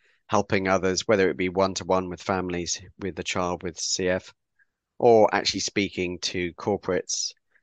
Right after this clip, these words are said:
um, spoken to government, um, traveled around a fair bit of the world, actually, delivering keynote speeches and motivational speeches about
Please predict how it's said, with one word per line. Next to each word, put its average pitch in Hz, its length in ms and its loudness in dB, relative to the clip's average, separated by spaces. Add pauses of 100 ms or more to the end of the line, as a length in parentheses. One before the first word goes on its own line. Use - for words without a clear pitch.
(140)
um, 92 280 -2
spoken 95 380 -2
to 90 80 -6
government, 95 640 0 (260)
um, 87 600 -6
traveled 90 420 0 (140)
around 92 220 0
a 85 40 -8
fair 104 180 0
bit 90 120 -6
of 78 60 -8
the 90 60 -4
world, 101 280 4
actually, 85 420 -6 (440)
delivering 87 520 -2 (260)
keynote 95 460 -2
speeches 90 520 -4
and 85 120 -6
motivational 87 640 -4
speeches 92 480 -6
about 92 420 2